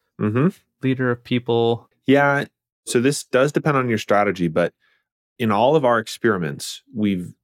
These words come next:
Speaker 1: found that adding R O I figures to your headline will just shoot you in the foot if you ever try and run outbound on LinkedIn.
Speaker 2: Yep.
Speaker 1: And what I mean by outbound is sending D Ms, sending connect requests,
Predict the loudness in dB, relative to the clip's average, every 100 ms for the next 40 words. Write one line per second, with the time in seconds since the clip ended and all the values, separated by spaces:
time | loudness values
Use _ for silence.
0 | _ -6 -2 -2 -2 -4 -6 -4 -2 -2
1 | -4 -4 -2 -2 -2 -4 -2 2 2 2
2 | 0 -2 -4 -6 -4 -4 0 0 0 -2
3 | -2 -2 -2 -4 -4 -2 -2 0 -2 -6
4 | _ _ _ _ 2 2 2 -2 -2 -6
5 | -8 0 0 0 -2 0 2 0 -2 0
6 | 0 0 _ _ _ -2 -2 0 2 4
7 | 2 0 0 -2 0 0 0 -2 -4 -6
8 | -2 -4 -2 -2 -2 -6 -8 -10 -8 -2
9 | -2 0 2 2 2 0 2 2 0 -2
10 | 0 0 2 0 0 -4 -2 -2 -2 -2
11 | 0 0 -2 -4 -4 -4 -4 -4 -6 -6
12 | -6 -2 0 -2 -6 -10